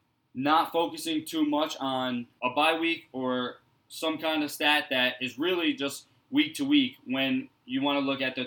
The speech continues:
total output for the entire season by a given player. Get the best value.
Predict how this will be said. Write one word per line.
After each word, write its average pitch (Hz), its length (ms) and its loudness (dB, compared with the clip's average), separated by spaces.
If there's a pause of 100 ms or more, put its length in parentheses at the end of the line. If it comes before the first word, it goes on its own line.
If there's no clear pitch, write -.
total 156 520 -4 (640)
output 147 480 0 (100)
for 131 140 -8
the 127 120 0
entire 131 380 0
season 123 560 -4
by 123 200 0
a 110 60 -4
given 104 240 -8
player. 101 280 -6 (440)
Get 127 140 -2
the 123 80 -6
best 117 260 -4
value. 90 380 -4